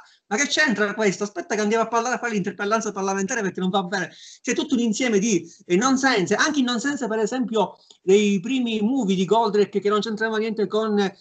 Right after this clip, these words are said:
poi la parte poi finalmente sistemata dal punto di vista anche, eh, della, eh, coerente, eh, traduzione di quello che dicevano. Tutto questo comunque ha dato un suo fascino che abbiamo poi ripescato, un po' sen-, mi, mi sento ancora io l'odore proprio del profumo del Cevicum,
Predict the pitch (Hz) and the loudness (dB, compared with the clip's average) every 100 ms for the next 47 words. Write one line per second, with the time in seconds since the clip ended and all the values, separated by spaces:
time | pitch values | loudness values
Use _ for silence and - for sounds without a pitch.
0 | _ - 226 208 196 202 214 220 202 214 | _ 0 2 4 4 2 0 2 0 2
1 | 202 202 190 190 208 202 196 190 185 180 | 4 2 2 0 0 0 0 0 0 -2
2 | 202 208 196 202 190 196 190 214 202 185 | -4 0 0 2 0 0 -2 -4 -2 0
3 | 190 202 196 180 - - - - 185 180 | 4 4 4 0 -2 -20 -12 0 2 4
4 | 175 196 190 180 180 180 170 175 170 208 | 4 4 2 2 0 0 2 0 2 4
5 | 208 208 202 202 185 180 175 175 175 196 | 4 2 0 0 0 -2 -2 -2 2 2
6 | 196 - 208 180 202 190 170 180 196 175 | 0 0 0 2 2 0 -2 -2 -2 0
7 | 170 - 254 269 269 196 185 208 226 196 | -4 -6 -10 -8 -6 -4 -2 -4 -2 0
8 | 175 175 180 220 190 135 196 226 247 - | 0 0 -2 0 -2 -2 -2 0 -2 -4
9 | 233 240 233 185 180 180 175 214 190 190 | -4 -4 -2 -4 -4 -6 0 2 4 2
10 | 185 220 233 - 165 147 202 220 _ _ | 2 -2 -6 -4 -4 0 -2 -2 _ _
11 | - 180 240 208 190 185 208 202 226 269 | -4 0 4 4 4 2 2 2 0 0
12 | 262 202 247 226 196 - _ 190 208 226 | 2 2 2 2 2 -2 _ 0 2 2
13 | 151 185 175 185 196 226 190 190 185 226 | 2 2 0 0 0 0 0 0 0 2
14 | 190 165 165 165 | 2 2 -4 -6